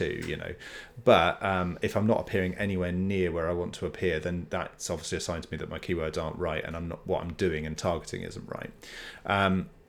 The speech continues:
I'm not a huge S E O person, like, in terms of w-, what I do. I don't sell S E O services, I, and, um, all the sites that I built are just inherently S E O friendly. So I'm not gonna prefe-, uh, pretend to be any kind of an expert i-, on it,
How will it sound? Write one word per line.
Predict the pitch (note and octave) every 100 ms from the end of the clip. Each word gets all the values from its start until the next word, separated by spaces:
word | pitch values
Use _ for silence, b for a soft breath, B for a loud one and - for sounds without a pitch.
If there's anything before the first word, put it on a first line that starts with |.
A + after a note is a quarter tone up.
| - -
I'm | G#2
not | B2+ B2+ - - - - - - -
a | - G2+
huge | - B2+ G#2 -
S | G#2 -
E | G2+
O | F#2+
person, | F2+ G#2 F2 - E2+ D#2
like, | D#2+
in | F2
terms | G#2 F2+ E2+
of | F2+ - -
w-, | C3 G#2 G#2+ G2
what | -
I | F2+
do. | - F2
I | F#2
don't | F#2+ -
sell | - F#2
S | E2+ -
E | F#2
O | F2
services, | - F2 E2 - E2
I, | E2+ D#2
and, | F2+ F2+ - B B B
um, | - F#2+ F2+ E2+ - - - - -
all | A#2 A2
the | F#2+
sites | - F2+ -
that | D#2
I |
built | F2+ F#2 C2
are | F2+
just | F#2 -
inherently | F#2 F#2 G#2+ F2+ D#2+ E2+ E2+ E2 - -
S | F2+ - -
E | F2+
O | F2
friendly. | - F2+ E2+ D#2+ - - B -
So | G2
I'm |
not | G2
gonna | F#2+ F2+
prefe-, | F2+ F#2+ F#2 G#2
uh, | F2+
pretend | - - F2
to | -
be | F2+ F2 - - -
any | A2 G#2
kind | - G#2 F2+
of | F2+
an |
expert | G2 - - E2+
i-, | E2+ - - F#2
on | E2
it, | D#2+ -